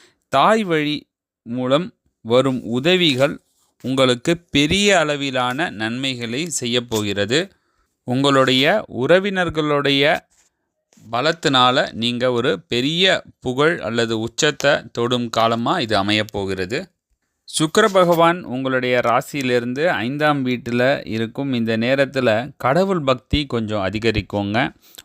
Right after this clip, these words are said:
ஊருக்கு உங்களுடைய குலதெய்வ வழிபாடு நீங்க செய்து வரத்துக்கான ஒரு வாய்ப்பை இந்த நேரம் அமைச்சு கொடுப்பாரு சுக்கிர பகவான்.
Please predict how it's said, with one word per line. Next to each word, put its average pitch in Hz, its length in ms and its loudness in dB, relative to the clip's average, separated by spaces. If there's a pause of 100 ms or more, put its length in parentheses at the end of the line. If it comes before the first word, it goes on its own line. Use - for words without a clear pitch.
ஊருக்கு 131 680 2
உங்களுடைய 120 800 0
குலதெய்வ 160 580 4
வழிபாடு 127 680 -2
நீங்க 120 320 -4
செய்து 135 400 2
வரத்துக்கான 117 800 2
ஒரு 135 240 0
வாய்ப்பை 143 680 2 (140)
இந்த 117 300 -4
நேரம் 120 420 0
அமைச்சு 113 320 -4
கொடுப்பாரு 104 500 -2
சுக்கிர 107 320 -4
பகவான். 104 460 0